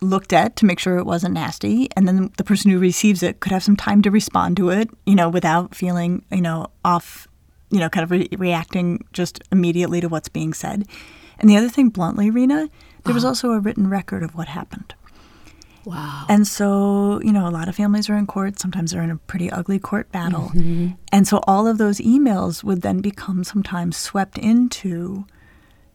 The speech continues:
Speaker 1: divorce court. And if they were nasty, they were nasty.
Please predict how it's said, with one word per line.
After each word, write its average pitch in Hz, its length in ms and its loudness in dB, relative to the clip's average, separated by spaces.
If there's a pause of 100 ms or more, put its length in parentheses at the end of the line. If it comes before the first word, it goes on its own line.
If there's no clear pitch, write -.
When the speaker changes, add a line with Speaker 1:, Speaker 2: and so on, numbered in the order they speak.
Speaker 1:
divorce 220 580 -2 (640)
court. - 320 -4 (580)
And 202 440 6
if - 180 -2
they 185 140 0
were 190 80 0
nasty, 254 400 0
they 240 100 0
were 247 80 0
nasty. - 580 -4